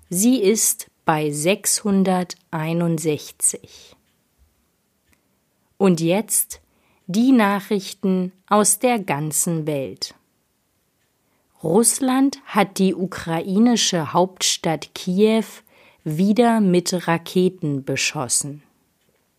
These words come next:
Auch in Charkiw, Donetsk und Cherson gab es Kämpfe. In der Ukraine ist auch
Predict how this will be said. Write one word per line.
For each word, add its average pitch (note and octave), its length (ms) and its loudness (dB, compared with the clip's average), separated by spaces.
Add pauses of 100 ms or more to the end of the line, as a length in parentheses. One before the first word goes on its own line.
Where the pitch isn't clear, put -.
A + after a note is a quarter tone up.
(760)
Auch G3 280 4
in E3+ 220 -4
Charkiw, G#3+ 640 -2 (460)
Donetsk F3+ 880 0 (100)
und F#3+ 200 0
Cherson F3 800 0 (460)
gab D3+ 340 0
es - 220 -6
Kämpfe. D3+ 600 -8 (1400)
In G#3 260 6
der F#3+ 240 4
Ukraine G#3 920 -2 (460)
ist - 360 0
auch F#3 400 2